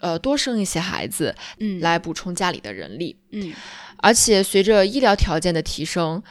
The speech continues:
Speaker 1: 婴儿的死亡率也是在大幅的下降。
Speaker 2: 嗯。
Speaker 1: 人们也就不需要靠多生孩子来，呃，提高就是后代的存活率。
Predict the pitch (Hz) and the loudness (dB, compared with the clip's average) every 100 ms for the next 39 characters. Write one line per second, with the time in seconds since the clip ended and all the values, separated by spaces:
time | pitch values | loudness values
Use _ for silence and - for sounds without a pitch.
0 | - - - _ 247 302 233 240 247 - | -20 -20 -20 _ -4 2 4 4 2 -2
1 | 147 87 180 254 208 135 - 170 160 165 | -4 -6 -4 -4 -4 -6 -6 -6 0 2
2 | 139 123 - 208 185 - 185 220 196 247 | 2 -2 2 2 2 -2 0 2 2 2
3 | 247 - _ - 202 190 - 208 233 190 | 0 -2 _ -12 -10 -4 2 4 4 2
4 | 208 220 254 - 247 196 - 208 180 214 | 0 -2 -4 2 2 2 0 -2 2 0
5 | 226 233 - - - 151 208 180 - - | 0 -6 -8 -8 -8 -6 -2 -2 -4 -16
6 | - 180 175 160 160 160 - - 160 147 | -6 0 2 4 2 -2 -4 -2 -2 -2
7 | - - 180 202 185 190 190 185 180 240 | -4 -4 0 2 4 2 -2 -6 -2 0
8 | 190 175 139 - 165 165 - 113 190 147 | 2 2 0 -4 -4 -4 -4 -2 0 -2